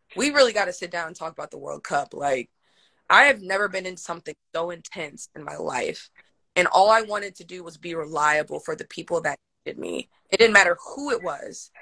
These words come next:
The people that, I wanted to be able to be someone that, boom, I know if Ashley's in that room and she's di-, uh,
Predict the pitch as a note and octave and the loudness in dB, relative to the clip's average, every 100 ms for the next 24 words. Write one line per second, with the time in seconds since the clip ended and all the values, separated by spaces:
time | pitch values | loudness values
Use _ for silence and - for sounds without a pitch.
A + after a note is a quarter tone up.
0 | _ _ _ - A#3 A#3 B3+ A#3+ _ _ | _ _ _ -10 -2 4 4 4 _ _
1 | _ - D#3 G3+ A3+ A#3 A3 F#3 F#3+ F3+ | _ 2 4 4 2 -2 -6 -10 -10 -8
2 | F3+ _ _ F3 F3 E3+ E3 E3+ A3 F#3 | -8 _ _ -10 -8 -12 -14 -6 -4 -2
3 | F#3 E3+ D#3+ F3 F3+ E3+ E3+ F#3 G#3+ G#3+ | 0 0 0 -2 -2 0 2 2 2 0
4 | G3 F#3+ F#3 _ _ _ - - F3 - | -2 -2 -6 _ _ _ -20 -8 -6 0
5 | F#3+ A#3 A#3 G#3+ G3+ G3 F#3+ G3 F#3+ F3 | 0 0 -6 -6 -4 -4 -6 -8 -8 -12
6 | - G3 E3+ G3 - E3+ E3 | -12 -16 -8 -6 0 2 2